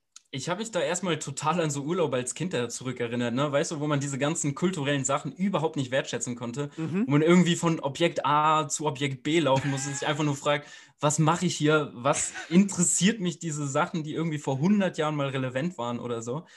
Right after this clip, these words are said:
Speaker 1: Aber jetzt, wo man diesen Film sieht, eröffnen sich natürlich durch den Ort Brügge viel mehr Ebenen, die einem natürlich auch auf den gesamten Film bezogen im Nachhinein wichtig erscheinen. Gerade, dass das so eine christlich geprägte Stadt ist, ne? Also immer wieder kommen die an, ähm, ja,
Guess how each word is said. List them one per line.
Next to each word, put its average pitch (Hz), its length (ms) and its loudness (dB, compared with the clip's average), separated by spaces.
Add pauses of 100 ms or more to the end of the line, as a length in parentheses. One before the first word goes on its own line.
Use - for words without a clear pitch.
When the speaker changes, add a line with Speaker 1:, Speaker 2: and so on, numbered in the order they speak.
(200)
Speaker 1:
Aber 135 120 4
jetzt, 196 200 4
wo 233 60 2
man 190 120 4
diesen 170 180 0
Film 180 260 4
sieht, 190 200 -2
eröffnen 185 300 2
sich 165 200 -8
natürlich 165 420 -6
durch 175 180 -2
den 135 200 0
Ort 139 260 2
Brügge 160 440 0 (320)
viel 170 280 2
mehr 160 380 4
Ebenen, 127 480 2
die 135 160 0
einem 139 180 2
natürlich 135 340 -2
auch 139 120 0
auf 135 120 -6
den 135 140 -2
gesamten 139 360 -2
Film 196 280 2
bezogen 139 420 -2
im 127 120 -4
Nachhinein 143 400 0
wichtig 175 280 -6
erscheinen. 117 480 -6 (280)
Gerade, 156 260 4
dass 156 140 2
das 151 140 0
so 160 80 0
eine 147 100 2
christlich 170 420 -2
geprägte 147 480 -2
Stadt - 300 -6
ist, - 240 -12
ne? 139 100 -2
Also 135 180 -2
immer 143 280 2
wieder 151 200 4
kommen 131 220 0
die 123 120 -2
an, 123 260 0 (560)
ähm, 131 560 2
ja, 127 460 2